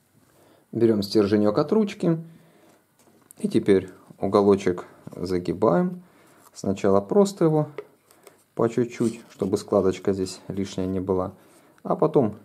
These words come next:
еще разочек закручиваем уже полностью. И хорошенечко прижимаем. Вот таким образом.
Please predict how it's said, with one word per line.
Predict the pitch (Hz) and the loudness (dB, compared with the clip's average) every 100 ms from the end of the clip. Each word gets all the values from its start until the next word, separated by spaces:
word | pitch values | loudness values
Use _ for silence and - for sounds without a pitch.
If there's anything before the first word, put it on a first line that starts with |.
| - | -10
еще | 92 - 101 | -8 0 0
разочек | 95 131 135 - | 2 0 -2 -4
закручиваем | 90 92 107 113 - 92 87 | -6 -4 -2 -4 -2 -2 0
уже | 90 95 101 101 _ _ _ _ _ _ _ _ | -2 -2 -2 -6 _ _ _ _ _ _ _ _
полностью. | - 87 90 110 - 185 185 - - | -2 0 0 -2 -6 -6 -6 -8 -14
И | 269 262 | -6 -4
хорошенечко | - 95 92 92 87 - 90 | -2 -4 -4 -6 -6 -6 -6
прижимаем. | - 104 139 180 175 165 160 - _ - _ _ _ _ _ _ _ _ _ _ _ _ _ _ | -4 -4 -2 -2 -2 -4 -8 -20 _ -20 _ _ _ _ _ _ _ _ _ _ _ _ _ _
Вот | 233 160 - | -8 -6 -6
таким | 82 - 87 92 | -10 -10 -8 -6
образом. | 113 147 160 180 175 | -6 -6 -6 -8 -10